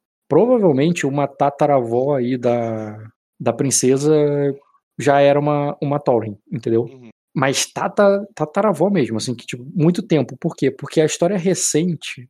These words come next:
Speaker 1: você nunca viu um Thorin nesse salão. Por muito tempo, enquanto a, enquanto a Estrada das Cinzas estava bloqueada, que foi basicamente no início do jogo, é, antes do, de liberarem a passagem e tal,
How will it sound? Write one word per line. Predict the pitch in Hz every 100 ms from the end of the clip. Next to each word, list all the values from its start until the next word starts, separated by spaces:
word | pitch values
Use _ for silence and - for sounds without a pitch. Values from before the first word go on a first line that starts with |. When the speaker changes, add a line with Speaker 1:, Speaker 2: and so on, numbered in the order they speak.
| _
Speaker 1:
você | - 151 180
nunca | 180 208 214
viu | 190
um | 185
Thorin | 147 147 151
nesse | 143 -
salão. | 156 110 - _ _ _
Por | - 147
muito | 147 208 -
tempo, | - 175 214 165
enquanto | 135 - 139 139 139 135
a, | 131 127 120 113 110 107 _ _ _ -
enquanto | 117 139 135 147
a |
Estrada | - 139 131
das | 127
Cinzas | - 135 123
estava | 123 127 123
bloqueada, | 123 120 120 110 147 127 110 - _ -
que | 117
foi | 117
basicamente | 117 113 127 110
no | 127
início | 117 113 123
do | 113
jogo, | 110 143 135 113 _ _ _ -
é, | 117 107
antes | 110 117 123
do, | 117 113 107
de | 110
liberarem | 120 117 113 120
a | 117
passagem | 117 123 107
e | 104
tal, | 139 156 139